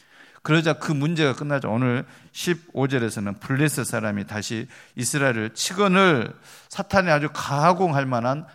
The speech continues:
반격이 시작되고 있는 것을 봅니다. 외적으로 블레셋 사람들이 다시라는 말을 쳤어요. 다시. 그래서 다시 이스라엘을 치거늘, 그러니까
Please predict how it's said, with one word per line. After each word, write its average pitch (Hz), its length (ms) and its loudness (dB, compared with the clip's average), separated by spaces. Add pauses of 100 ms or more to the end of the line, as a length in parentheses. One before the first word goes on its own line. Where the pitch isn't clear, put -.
반격이 120 800 -6
시작되고 98 720 -12
있는 110 260 -6
것을 85 380 -12
봅니다. - 560 -14 (420)
외적으로 107 840 -2
블레셋 196 360 -4
사람들이 139 640 -6 (480)
다시라는 147 920 0
말을 104 200 -2
쳤어요. 113 320 -12
다시. 123 480 -10
그래서 120 140 -10
다시 160 420 -6
이스라엘을 143 680 -4 (200)
치거늘, 196 420 -6
그러니까 156 400 -4